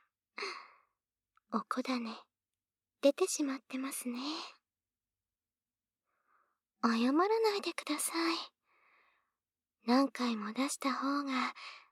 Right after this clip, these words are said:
赤ちゃん、できやすいらしいですよ。まだまだいっぱいしましょうね。次は、頑張りますか？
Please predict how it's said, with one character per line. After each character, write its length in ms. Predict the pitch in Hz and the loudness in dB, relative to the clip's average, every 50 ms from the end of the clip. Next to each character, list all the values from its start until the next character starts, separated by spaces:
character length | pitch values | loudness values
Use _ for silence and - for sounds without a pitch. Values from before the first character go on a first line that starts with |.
| _ _ _ - | _ _ _ 6
赤 260 | - 285 - - 320 - | 6 6 6 4 -2 -2
ち 200 | - - - 269 | -2 -2 -2 0
ゃ 140 | 262 269 | 0 -2
ん、 60 | 277 - _ _ _ _ _ _ _ _ _ _ _ - | -4 -8 _ _ _ _ _ _ _ _ _ _ _ -4
で 120 | 233 226 | -4 -4
き 180 | - - - 269 | -4 -4 -4 -4
や 100 | 285 311 | -2 -2
す 160 | - - 349 | -2 0 2
い 100 | 359 359 | 2 2
ら 140 | - 320 311 | 2 0 -4
し 200 | - - 302 302 | -2 -2 -2 -2
い 40 | 302 | -4
で 100 | 285 285 | -4 -6
す 160 | - - - | -8 -8 -8
よ。 60 | - - 254 285 320 349 359 - - - _ _ _ _ _ _ _ _ _ _ _ _ _ _ _ _ _ _ - - - - - - - - - - _ _ _ _ _ _ _ _ _ _ _ _ _ | -6 -2 0 0 2 0 0 -2 -6 -10 _ _ _ _ _ _ _ _ _ _ _ _ _ _ _ _ _ _ -8 -6 -6 -6 -6 -8 -12 -16 -20 -20 _ _ _ _ _ _ _ _ _ _ _ _ _
ま 220 | - 247 277 285 | 4 4 6 8
だ 160 | 285 285 262 | 8 6 6
ま 160 | 240 240 240 240 | 6 4 4 2
だ 160 | 226 214 - | 0 0 0
い 120 | 247 262 | 0 0
っ 40 | 269 - _ _ _ - | 0 -2 _ _ _ 2
ぱ 160 | 302 294 311 | 4 6 6
い 80 | 330 339 | 6 6
し 160 | - 370 381 | 4 2 4
ま 120 | 381 392 403 | 4 4 4
し 140 | - - | 4 4
ょ 140 | 427 440 427 | 6 6 6
う 40 | 415 | 6
ね。 80 | 370 359 370 392 427 453 480 508 - - - - - - - - - _ _ _ _ _ _ _ _ _ _ _ _ _ _ _ _ _ _ _ _ _ _ _ _ _ _ _ _ _ _ _ _ - | 4 4 4 4 6 6 4 2 0 -2 -4 -8 -8 -8 -10 -14 -20 _ _ _ _ _ _ _ _ _ _ _ _ _ _ _ _ _ _ _ _ _ _ _ _ _ _ _ _ _ _ _ _ 0
次 320 | - - 311 - 359 415 | 2 4 8 10 10 10
は、 260 | 415 403 392 359 339 - - - - - - _ _ - | 10 10 8 8 6 2 -2 -8 -12 -14 -18 _ _ 2
頑 240 | - 294 302 302 | 4 4 6 6
張 100 | 311 330 | 6 4
り 140 | 320 330 330 | 4 2 0
ま 140 | 330 339 349 | 0 0 -2
す 80 | - - | -4 -4
か？ 420 | - - 233 247 302 415 - | -4 -2 0 0 0 0 -2